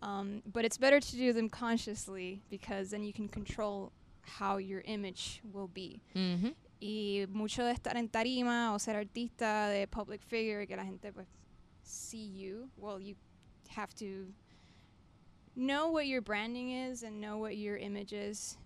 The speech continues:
Speaker 1: which takes time. It's still, you know, it's a step-by-step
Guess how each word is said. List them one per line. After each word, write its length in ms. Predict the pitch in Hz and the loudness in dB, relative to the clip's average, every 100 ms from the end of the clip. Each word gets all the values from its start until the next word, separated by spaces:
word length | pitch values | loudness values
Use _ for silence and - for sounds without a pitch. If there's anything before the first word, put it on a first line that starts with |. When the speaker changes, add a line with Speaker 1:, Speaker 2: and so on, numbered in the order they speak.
| - - | -20 -8
Speaker 1:
which 220 | 220 - | -6 -6
takes 200 | 233 233 | -8 -8
time. 300 | 226 190 196 - - - - | -6 -6 -6 -8 -14 -16 -12
It's 100 | 202 | -10
still, 240 | - 214 - - 214 | -8 -8 -10 -10 -4
you 120 | 208 | -2
know, 60 | |
it's 140 | 202 277 | -2 -2
a 60 | |
step-by-step 720 | 269 277 254 233 220 - 202 | 2 6 6 4 -2 -2 -4